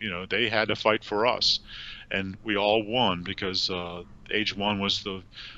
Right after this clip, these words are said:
I think, one of the first big wins for Microsoft as a game studio. We got 'em on the cover of gaming magazines for the first time, and, uh, I think our, the Age games, you can make the case, I think, that maybe the Age games funded their game development, whole game development group for a while.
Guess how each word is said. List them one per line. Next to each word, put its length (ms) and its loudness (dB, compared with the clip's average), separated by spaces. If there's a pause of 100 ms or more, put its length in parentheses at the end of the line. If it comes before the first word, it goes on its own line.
(180)
I 120 -2
think, 120 -8
one 140 0
of 60 -2
the 120 -4
first 300 4
big 420 0
wins 320 0
for 160 -2
Microsoft 580 2
as 100 -4
a 40 -6
game 240 0
studio. 380 2
We 100 -2
got 200 2
'em 80 -2
on 80 -2
the 40 -2
cover 440 -2
of 120 -8 (360)
gaming 260 4
magazines 560 4
for 140 0
the 80 -4
first 260 0
time, 420 2
and, 220 -6 (480)
uh, 320 -2
I 140 2
think 320 -2
our, 160 -2
the 320 -2
Age 180 0
games, 400 0
you 80 -4
can 100 -4
make 180 -4
the 80 -6
case, 360 -2
I 80 -4
think, 280 -6
that 180 -8
maybe 440 -4 (380)
the 140 2
Age 180 2
games 340 2
funded 440 4
their 160 4
game 260 0
development, 480 -2
whole 200 -2
game 200 -2
development 380 -4
group 220 -6
for 160 -8
a 60 -6
while. 440 -4